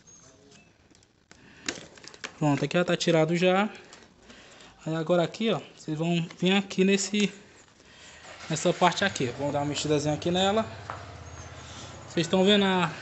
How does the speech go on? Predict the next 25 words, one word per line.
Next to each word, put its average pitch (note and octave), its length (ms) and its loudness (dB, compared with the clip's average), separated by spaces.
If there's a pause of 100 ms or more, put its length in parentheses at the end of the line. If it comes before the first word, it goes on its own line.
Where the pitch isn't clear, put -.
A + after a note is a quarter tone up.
(840)
deixa - 140 -12
eu C#3+ 40 -4
mostrar C#3+ 300 -2
aqui C#3+ 260 -6
com D3 120 -4
mais C#3+ 460 -2 (1160)
qualidade C#3+ 500 2
aqui. E3 200 0
Estão D3 180 -2
vendo E3+ 140 2
aqui E3 140 2
esse - 120 -2
conectorzinho D3 480 2
aqui, A3 160 4
ó? D3 100 6 (600)
Opa, D#3 300 -4
foca, F3+ 460 -4
pronto. C#3 320 -4 (540)
Vocês D3+ 220 -2
vão D#3+ 140 2 (1500)
colocar D#3+ 300 6
aqui D3+ 160 0
uma D#3 140 4
chave D#3+ 300 4
aqui. G3 320 2